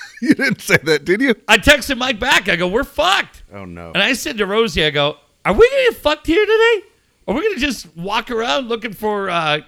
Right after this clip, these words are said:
Speaker 2: bacon dogs and go, 'This is our experience'?"
Speaker 1: Oh, shit.
Speaker 2: So now the game started.
Speaker 1: How did Josh get there, by the way? Did you take the bart
Speaker 2: He
Speaker 1: in?
Speaker 2: drove in.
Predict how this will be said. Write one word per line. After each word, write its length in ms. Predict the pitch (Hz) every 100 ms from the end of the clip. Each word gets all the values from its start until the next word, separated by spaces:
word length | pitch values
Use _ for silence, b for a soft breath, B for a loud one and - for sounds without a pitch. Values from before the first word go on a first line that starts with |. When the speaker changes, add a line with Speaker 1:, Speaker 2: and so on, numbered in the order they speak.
| 165 _
Speaker 2:
bacon 380 | 180 220 302 269
dogs 420 | 269 294 269 202
and 140 | 160
go, 340 | 160 165 160 151 _ _ _ -
'This 200 | 202 -
is 160 | 240 190
our 160 | 190
experience'?" 760 | 175 - - 202 277 381 - - _
Speaker 1:
Oh, 140 | 92 85
shit. 320 | - 76 67 _ _ _ _ -
Speaker 2:
So 300 | - 185 170
now 360 | 190 226 196 156
the 80 | 156
game 340 | 165 175 180
started. 540 | 151 175 151 156 156
Speaker 1:
How 100 | 151
did 140 | 220 175
Josh 260 | 156 131 -
get 140 | 82
there, 100 | 76
by 120 | 71
the 80 | 71
way? 120 | 67 -
Did 80 |
you 60 | 92
take 180 | 127 107
the 60 |
bart 220 | 90 104 139
Speaker 2:
He 40 |
Speaker 1:
in? 40 | 160
Speaker 2:
drove 260 | 247 226
in. 220 | 269 359